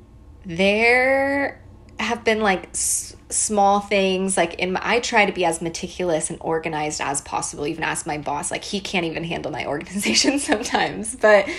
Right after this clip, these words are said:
there are times where I slip the ball and, you know, something misses or I f-, forget to return something. I think maybe one of my biggest mistakes was,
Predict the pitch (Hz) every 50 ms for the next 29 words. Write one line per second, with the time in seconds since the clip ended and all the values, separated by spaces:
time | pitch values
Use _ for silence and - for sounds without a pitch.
0 | - - - - - - - 196 214 208 214 214 - 170 185 190 196 190 - 185
1 | 175 175 180 180 185 - 180 175 156 147 156 165 165 - - 170 160 165 - -
2 | 160 170 160 156 165 180 185 160 - 120 120 - - 151 151 147 143 147 147 -
3 | - - 170 180 170 156 156 156 - - - - - - - - 180 165 170 -
4 | 180 170 170 170 165 165 165 - - - - - - - - - - - - -
5 | - 170 175 180 196 190 - - 185 170 165 156 151 156 165 160 156 156 156 156
6 | 151 - - 156 156 165 165 - - - - - - - - - - 196 180 202
7 | - - - 196 190 185 180 - - 190 185 190 190 - 185 175 - - 175 170
8 | 165 156 143 - 160 165 170 - 196 190 185 180 180 170 170 180 180 180 175 180
9 | 180 175 175 170 175 - - 175 175 175 180 175 175 175 170 165 170 175 170 185
10 | 180 - - - 175 170 - - - 170 170 165 165 - - - - 170 165 165
11 | 160 160 160 156 -